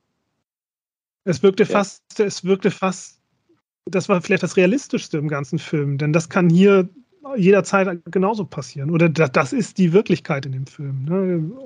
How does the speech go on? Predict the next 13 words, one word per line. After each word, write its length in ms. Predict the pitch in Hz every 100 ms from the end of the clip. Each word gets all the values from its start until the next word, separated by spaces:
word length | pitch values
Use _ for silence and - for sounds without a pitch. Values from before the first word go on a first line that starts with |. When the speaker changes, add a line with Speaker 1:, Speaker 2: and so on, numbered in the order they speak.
| 220
Speaker 1:
Aus 160 | 175 180
unserer 260 | 208 185
Wirklichkeit 480 | 160 160 147 - 151
entlehnt. 460 | 147 139 135 135 - - - - - - - _ _ _ _ _ _ _ _ _ _ _ _ -
Speaker 2:
Und 140 | 113
wenn 80 | 123
man 120 | 127
hinter 180 | 135 143
die 80 | 127
Maske 320 | 120 131 147
geguckt 420 | 131 120 147 147
hat, 280 | 127 113 - _
äh, 320 | - 107 101